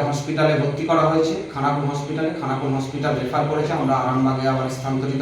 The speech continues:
করা হয়েছে। এমতো অবস্থায় যার স্বামী মারা গেল, তাকে মারার পরেও এই বিজেপি এত নির্মম, এত নৃশংস,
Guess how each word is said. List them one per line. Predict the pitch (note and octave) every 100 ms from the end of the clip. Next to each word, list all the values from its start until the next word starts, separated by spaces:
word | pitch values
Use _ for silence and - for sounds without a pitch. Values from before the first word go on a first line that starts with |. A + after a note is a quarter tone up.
| C#3+
করা | C#3+
হয়েছে। | D3+ D3+ - - - - - - - - -
এমতো | C#3 D#3+ B2+
অবস্থায় | D#3 E3+ D#3+ F#3+ F#3+ F#3 F#3
যার | C#3 C#3 E3+ - - -
স্বামী | - D3 D#3 G3+
মারা | - C3+
গেল, | B2 B2+ - - - - - - - - - - -
তাকে | D3 D3 F#3
মারার | E3+ D3+ - C3+ C#3+
পরেও | E3+ F#3
এই | F3 D#3+
বিজেপি | D3 D3 F3+ F3 -
এত | - E3+ F3 E3
নির্মম, | D3+ D#3+ - C3+ C3 - - -
এত | B2 B2
নৃশংস, | E3+ D#3 D#3 F#3+ G#3 -